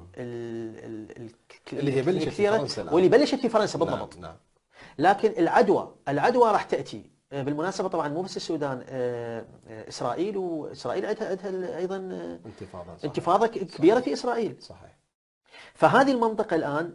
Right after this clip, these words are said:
Speaker 1: بلشت، وفترة الصيف راح تكون حرجة.
Speaker 2: صح.
Speaker 1: فترة الصيف على العراق أيضًا راح يكون
Speaker 2: زين،
Speaker 1: حرجة.
Speaker 2: انطيني، آه، مختصر سريع، آه، الدول العربية بصورة عامة، نبدأ من لبنان.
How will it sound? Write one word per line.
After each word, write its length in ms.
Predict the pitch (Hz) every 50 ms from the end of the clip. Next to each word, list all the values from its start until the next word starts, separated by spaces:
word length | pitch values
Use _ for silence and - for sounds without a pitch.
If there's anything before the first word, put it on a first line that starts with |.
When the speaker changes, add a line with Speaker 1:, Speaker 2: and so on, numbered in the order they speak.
| - -
Speaker 1:
بلشت، 600 | 127 - - 147 143 220 269 269 247 - 240 233
وفترة 320 | 220 190 - 233 - 226 220 214
الصيف 260 | - - - 196 -
راح 120 | 185 175
تكون 200 | 170 - - 156
حرجة. 420 | - - 151 165 175 - 117 98 - _ _ _ _
Speaker 2:
صح. 240 | _ - - - _ _ _ - - -
Speaker 1:
فترة 160 | - 117 -
الصيف 280 | 127 - - 170 - -
على 120 | 131 123
العراق 240 | 113 135 147 - -
أيضًا 180 | - 131 113 107
راح 140 | 101 -
يكون 180 | - - - 101
Speaker 2:
زين، 200 | - 117 135 117
Speaker 1:
حرجة. 100 | - 156
Speaker 2:
انطيني، 520 | - - 185 175 170 175 185 - 120 120
آه، 40 | 120
مختصر 460 | 120 123 123 - - 123 - - 117
سريع، 440 | - - - 113 107 113 139 160 -
آه، 260 | - - - 87 87
الدول 260 | 85 87 98 113 107 95
العربية 420 | 95 90 95 95 98 92 104 95
بصورة 260 | 92 - - 101 98
عامة، 200 | 92 110 120 131
نبدأ 260 | 127 120 107 95 110
من 100 | 95 98
لبنان. 340 | 90 87 85 90 87 87 85